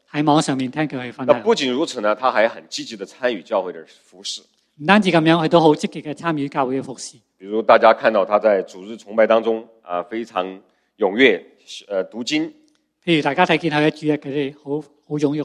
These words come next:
Speaker 1: 咁讀，讀經。
Speaker 2: 她之前也參加這個詩班的獻唱。
Speaker 1: 亦都參加詩班嘅獻唱。
Speaker 2: 在過去的好幾個月，還參加這個司提反，呃，呃，事工的這個培訓。
Speaker 1: 亦都好幾個月參-，過去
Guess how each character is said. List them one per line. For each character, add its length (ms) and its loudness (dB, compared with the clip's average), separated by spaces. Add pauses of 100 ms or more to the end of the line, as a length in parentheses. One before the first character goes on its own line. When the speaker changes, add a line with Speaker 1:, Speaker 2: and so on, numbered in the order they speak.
Speaker 1:
咁 220 -14
讀， 140 -12 (120)
讀 80 -16
經。 80 -20
Speaker 2:
她 100 4
之 140 -4
前 160 2
也 160 2
參 240 -2
加 160 8
這 80 -2
個 80 -4
詩 240 -10
班 160 -2
的 80 -6
獻 240 -8
唱。 180 -16 (260)
Speaker 1:
亦 80 -12
都 160 6
參 220 0
加 180 6
詩 160 -4
班 200 -2
嘅 20 -14
獻 180 -12
唱。 260 -10 (340)
Speaker 2:
在 80 -6
過 160 4
去 140 -2
的 80 6
好 120 6
幾 140 -4
個 100 -2
月， 220 4
還 240 2 (240)
參 300 -2
加 140 8
這 100 -2
個 100 -6
司 200 -10
提 140 -16
反， 240 -8 (280)
呃， 140 -6 (200)
呃， 160 -20
事 220 -16
工 160 -14
的 80 -8
這 100 -14
個 80 -8
培 200 -12
訓。 220 -12 (340)
Speaker 1:
亦 100 -10
都 120 2
好 160 2
幾 140 2
個 120 8
月 120 4
參-， 280 -2
過 220 4
去 80 2